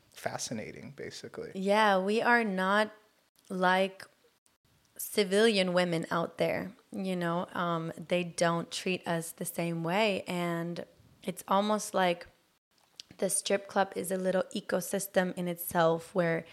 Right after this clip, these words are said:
Speaker 2: men can, can go and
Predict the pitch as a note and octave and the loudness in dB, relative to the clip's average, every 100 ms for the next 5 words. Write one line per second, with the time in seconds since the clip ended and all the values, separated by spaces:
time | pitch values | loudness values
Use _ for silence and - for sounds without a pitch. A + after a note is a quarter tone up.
0 | - - - _ _ F#3+ F#3 F#3 F3+ F3 | -20 -20 -20 _ _ -4 2 4 4 2
1 | E3+ F3 - _ _ _ - - F3+ F3 | -2 -4 -10 _ _ _ -10 -6 -4 -4
2 | - - F3+ E3+ F3+ F3 - F3 E3+ E3+ | -8 -6 -6 2 6 6 4 0 0 -2
3 | E3+ | -4